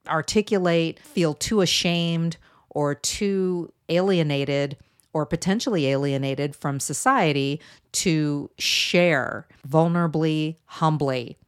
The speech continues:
I know I'm kind of reaching for a lot here, but let's just put it out there and call it what it is in hopes that it'll reach people who have the ability to help. So on the one hand, you've got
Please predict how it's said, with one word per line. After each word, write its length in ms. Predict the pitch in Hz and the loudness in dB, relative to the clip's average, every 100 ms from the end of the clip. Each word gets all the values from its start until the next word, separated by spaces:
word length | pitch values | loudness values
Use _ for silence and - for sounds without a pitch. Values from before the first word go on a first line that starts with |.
| - | -4
I 140 | 143 | 0
know 220 | 147 156 160 | 2 2 2
I'm 200 | 160 165 | 0 -2
kind 280 | - 165 | -2 -2
of 120 | 156 - | -2 -6
reaching 500 | 143 151 156 - 160 | -4 -2 -2 0 -2
for 160 | 156 165 | 0 0
a 80 | 160 | 2
lot 300 | 165 165 - | 2 2 0
here, 400 | 147 135 135 131 | -2 0 0 0
but 400 | 127 147 143 - - | 2 4 2 -4 -10
let's 340 | 147 160 - | -2 -2 0
just 240 | 208 190 - | -2 -2 -2
put 180 | - 185 | 0 0
it 120 | 160 | 2
out 260 | 147 196 | 0 0
there 300 | - 139 131 | 0 0 0
and 180 | - 143 | -2 -6
call 260 | - 156 151 | -4 -4 -4
it 120 | - | -2
what 160 | 151 143 | -2 0
it 100 | 165 | 0
is 240 | 214 160 | -2 -2
in 100 | 147 | -2
hopes 360 | 139 151 156 - | -2 -2 -4 -6
that 180 | 151 | -4
it'll 220 | 156 156 147 | -2 -2 -2
reach 400 | 160 - - - | -2 -2 -6 -6
people 400 | 160 147 151 143 | -6 -4 -6 -4
who 160 | 160 | -4
have 320 | 143 147 151 | -4 -4 -6
the 120 | 151 156 | -4 -4
ability 600 | 139 180 208 156 143 151 - _ - | -2 -2 0 -2 -4 -8 -16 _ -6
to 120 | 143 | -2
help. 400 | 131 151 135 - - _ _ - | 2 2 2 -4 -8 _ _ -8
So 560 | - 190 170 160 - - | 0 4 4 2 0 0
on 120 | 175 | 0
the 80 | 175 | 2
one 220 | 190 240 | 0 0
hand, 340 | 196 165 156 151 | 0 0 0 -2
you've 160 | 147 | -4
got 380 | - 156 151 - | 0 2 2 -2